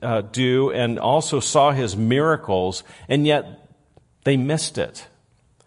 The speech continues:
Don't miss this point. Jesus did not heal everybody he encountered who was in need.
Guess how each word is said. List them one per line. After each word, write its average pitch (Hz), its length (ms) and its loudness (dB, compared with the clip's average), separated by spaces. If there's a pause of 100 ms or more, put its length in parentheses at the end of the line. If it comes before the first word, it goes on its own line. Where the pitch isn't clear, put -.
(600)
Don't 143 220 0
miss 165 180 0
this 147 220 -2
point. 85 440 -2
Jesus 180 440 -2
did 135 180 -2
not 139 240 0
heal 147 540 0
everybody 120 580 2
he 143 200 -2
encountered 123 680 -2
who 131 140 -6
was 127 200 -2
in 139 200 0
need. 147 440 -4